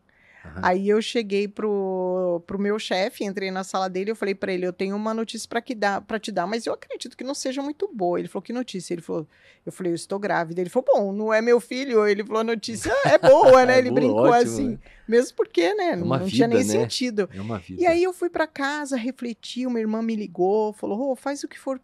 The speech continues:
Speaker 2: possível que estiver ao seu alcance." Eu
Speaker 1: Que
Speaker 2: não
Speaker 1: legal.
Speaker 2: fui pra um sambão, eu de fato nem iria mesmo, mas eu comecei a refletir, né, que eu tinha uma oportunidade de segurar, né, de salvar.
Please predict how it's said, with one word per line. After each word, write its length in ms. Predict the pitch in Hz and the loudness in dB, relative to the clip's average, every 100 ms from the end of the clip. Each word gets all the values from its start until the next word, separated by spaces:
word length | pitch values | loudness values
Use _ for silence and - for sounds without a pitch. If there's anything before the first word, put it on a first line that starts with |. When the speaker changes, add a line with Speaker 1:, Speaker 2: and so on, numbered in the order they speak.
| _ | _
Speaker 2:
possível 460 | 262 - 233 208 | -10 -8 -8 -8
que 80 | 190 | -10
estiver 200 | - 208 | -10 -6
ao 100 | 185 | -6
seu 180 | 185 196 | -4 -6
alcance." 640 | 175 - 175 165 - - - _ _ _ _ _ _ _ _ 180 | -6 -8 -10 -10 -14 -18 -20 _ _ _ _ _ _ _ _ -2
Eu 220 | 185 190 | 0 0
Speaker 1:
Que 140 | 180 | 2
Speaker 2:
não 140 | 208 240 | 4 2
Speaker 1:
legal. 120 | 170 | 2
Speaker 2:
fui 240 | 214 208 | 0 -2
pra 160 | 180 180 | -4 -6
um 60 | 185 | -4
sambão, 460 | - 196 180 240 | -4 0 0 0
eu 60 | 190 | -4
de 100 | - | -4
fato 260 | - 175 190 | -2 0 -2
nem 220 | 190 196 | -2 -2
iria 220 | 185 185 | 0 0
mesmo, 580 | 185 185 208 254 214 185 | 0 0 0 0 -2 -4
mas 560 | 175 175 185 185 165 180 | -2 -4 -4 -8 -8 -6
eu 200 | 185 170 | -4 -6
comecei 640 | - 190 190 - 202 185 | -6 -6 -8 -8 -6 -4
a 40 | |
refletir, 760 | 180 180 - 180 165 - 233 311 | -4 -6 -6 -8 -8 -8 -8 -8
né, 220 | - 185 240 | -6 -6 -6
que 160 | - | -6
eu 80 | 214 | -6
tinha 320 | - - 427 | -6 -8 -6
uma 160 | 302 220 | -4 -4
oportunidade 880 | 202 190 - 190 185 165 160 165 175 | -4 -8 -8 -10 -4 -4 -4 -8 -14
de 400 | 165 185 185 175 | -14 -12 -10 -10
segurar, 600 | - 208 180 175 160 208 | -10 -8 -6 -6 -4 -6
né, 180 | 208 190 - | -6 -8 -12
de 140 | - 165 | -16 -12
salvar. 480 | - 175 156 151 | -4 -4 -4 -8